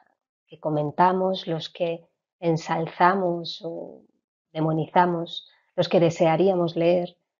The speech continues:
marcan nuestras inquietudes y nuestro desarrollo intelectual. En el imaginario alfonsí, el libro fue un artefacto poderoso, una pieza clave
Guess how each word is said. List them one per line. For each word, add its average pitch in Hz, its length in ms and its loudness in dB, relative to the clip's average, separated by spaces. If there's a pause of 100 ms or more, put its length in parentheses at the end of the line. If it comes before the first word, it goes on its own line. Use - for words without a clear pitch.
(380)
marcan 185 680 2
nuestras 165 440 -2
inquietudes 170 920 0
y 175 120 -6
nuestro 165 440 -4
desarrollo 170 920 0
intelectual. 156 760 -6 (840)
En 175 120 4
el 175 120 10
imaginario 190 720 8
alfonsí, 196 720 2
el 180 140 6
libro 185 260 2
fue 185 320 4
un 175 240 -4
artefacto 175 720 -6
poderoso, 151 800 -10 (560)
una 185 200 -2
pieza 185 400 0
clave 165 460 0